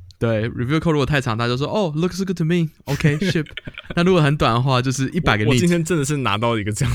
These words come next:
Speaker 2: 子的<laughs>“looks to me”。我今天开了一个P R超大的，那个P R应该改了，应该改了十几个 file 有吧？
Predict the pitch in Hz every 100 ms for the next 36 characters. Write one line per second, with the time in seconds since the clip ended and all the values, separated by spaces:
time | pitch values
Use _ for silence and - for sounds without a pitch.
0 | 147 113 104 117 127 131 127 123 - 113
1 | 117 120 - - - _ - 131 170 170
2 | 151 143 123 113 131 120 95 92 - 104
3 | 101 113 92 78 113 120 - 117 95 92
4 | 107 _ _ _ _ _ - 127 127 127
5 | 117 113 - 92 78 71 73 71 73 76
6 | - _ _ _ - 147 151 139 73 69
7 | 67 - - _ _ - - - - 110
8 | 101 85 82 - 120 98 69 69 57 50
9 | 58 50